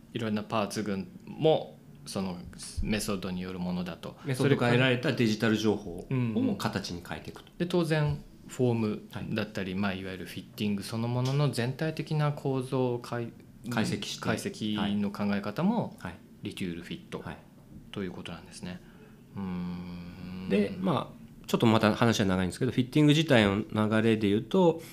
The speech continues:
Speaker 2: さっき言ってた四十年ぐらいのスパンの中でやってきた、まあ、アンディ・プリートさんっていう、もう引退されたんですけど、そういう、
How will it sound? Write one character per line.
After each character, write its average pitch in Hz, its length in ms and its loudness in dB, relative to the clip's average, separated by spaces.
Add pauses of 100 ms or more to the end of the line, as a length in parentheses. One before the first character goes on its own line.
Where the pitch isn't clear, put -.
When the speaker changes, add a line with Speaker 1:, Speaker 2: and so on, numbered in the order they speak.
(360)
Speaker 2:
さ 135 80 2
っ 117 40 4
き - 20 -2
言 101 100 4
っ - 20 -2
て 101 80 0
た 98 100 2
四 107 200 8
十 113 160 6
年 113 180 8
ぐ 110 120 6
ら 98 60 6
い 87 40 4
の 87 80 0
ス - 120 -6
パ 90 320 0
ン 87 60 -10
の 87 140 -4
中 95 300 -2
で 143 200 4
や 101 120 4
っ - 80 -4
て - 160 -4
き - 80 -14
た、 127 400 2 (260)
ま 120 80 -2
あ、 117 60 8
ア - 20 10
ン 135 60 8
デ 156 60 10
ィ・ - 60 2
プ 165 100 8
リ 165 80 10
ー - 20 8
ト 110 100 2
さ 90 220 2
ん 82 60 -4
っ - 20 -4
て 80 240 -6
い 78 100 0
う、 82 140 -6
も 120 160 2
う 104 40 6
引 104 100 4
退 104 120 2
さ 104 140 2
れ 101 60 2
た 101 120 2
ん 90 60 2
で 80 80 -2
す - 80 -12
け 95 80 -6
ど、 127 340 4 (320)
そ 110 140 0
う 101 80 4
い 95 300 2
う、 - 60 -12